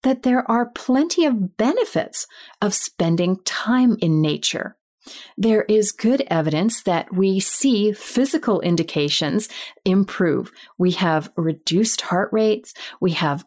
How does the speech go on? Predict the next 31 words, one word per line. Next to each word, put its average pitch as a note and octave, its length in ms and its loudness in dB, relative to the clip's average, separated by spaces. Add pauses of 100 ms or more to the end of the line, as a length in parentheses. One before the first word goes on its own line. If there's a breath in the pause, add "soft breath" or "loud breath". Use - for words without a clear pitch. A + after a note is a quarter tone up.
decreases B3+ 840 0
in D3+ 280 0
blood F3 380 -2
pressure C4+ 560 0
when D#3 180 -2
people F#3 320 -2
spend F#3 360 0
time F3+ 240 0
in F3 120 4
nature. F3+ 560 -2 (440 loud breath)
Then D4 140 4
there B3+ 120 4
are A3 40 2
all A#3 120 2
sorts A#3+ 300 0
of G#3+ 80 2
mental F#3+ 600 2 (120)
indicators E3+ 880 2
that E3 120 0
improve, D#3+ 580 0 (280 loud breath)
such - 320 -2
as D3+ 280 -2
improved E3+ 480 0
focus, G#3 840 0 (260 loud breath)
attention. G#3 840 0 (500 loud breath)
Test - 420 -4
scores G#3 500 2
go F#3 200 4
up A3 240 0
in E3 140 2
students, G#3+ 580 2